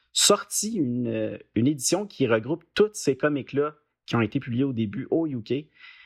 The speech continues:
Puis, euh, maintenant, c'est disponible, on peut se le procurer, puis c'est encore facilement disponible, euh, euh, un peu n'importe où. Puis je vous dirais, c'est pas très cher, peut-être une trentaine de dollars. Puis, euh, on a tous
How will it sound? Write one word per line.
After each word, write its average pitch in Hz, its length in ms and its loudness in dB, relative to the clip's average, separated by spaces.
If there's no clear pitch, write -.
Puis, - 240 0
euh, - 20 4
maintenant, 98 240 -2
c'est 117 160 -2
disponible, 131 460 0
on 107 100 -4
peut 135 140 -4
se 135 100 -4
le 110 60 -2
procurer, 131 340 -2
puis - 100 -4
c'est 104 280 0
encore 117 440 2
facilement 139 460 -2
disponible, 127 560 -2
euh, 92 200 -4
euh, 82 440 -4
un 98 140 -6
peu 160 120 0
n'importe 151 380 -2
où. 131 340 -2
Puis - 140 -14
je - 40 -6
vous 117 80 0
dirais, 117 180 2
c'est 127 120 -2
pas 139 120 2
très 135 180 2
cher, 131 240 2
peut-être 139 180 -4
une 120 80 0
trentaine 143 340 0
de 127 100 0
dollars. 120 480 -2
Puis, 101 280 0
euh, 98 100 2
on 98 200 -2
a 131 100 2
tous 185 340 0